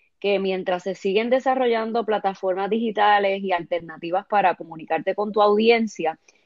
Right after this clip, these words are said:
las personas lo que quieren es mayor personalización. Y yo creo que el email es una buena manera de acercarnos a nuestros clientes actuales y potenciales de una manera que sientan ellos que le están hablando,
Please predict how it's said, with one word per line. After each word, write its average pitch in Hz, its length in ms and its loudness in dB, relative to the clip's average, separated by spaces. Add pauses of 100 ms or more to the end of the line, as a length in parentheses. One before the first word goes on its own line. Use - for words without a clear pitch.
las 185 320 4
personas 196 440 0
lo 240 120 4
que 240 140 0
quieren 226 320 2
es 226 280 -2
mayor 190 600 2 (180)
personalización. 180 1080 2 (440)
Y 196 340 4
yo 196 140 4
creo 220 240 4
que 233 120 4
el 214 80 4
email 214 320 2
es 226 200 0
una 196 280 0
buena 202 260 0
manera 208 380 0
de 180 140 2
acercarnos 175 800 -4 (220)
a 196 140 0
nuestros 180 360 -2
clientes 175 380 2
actuales 214 520 2
y 247 80 -2
potenciales 233 720 0
de 170 120 0
una 170 220 -4
manera 208 500 0 (260)
que 214 120 2
sientan 202 420 -2
ellos 226 220 0
que 202 100 0
le 185 60 2
están 165 240 -4
hablando, 190 560 0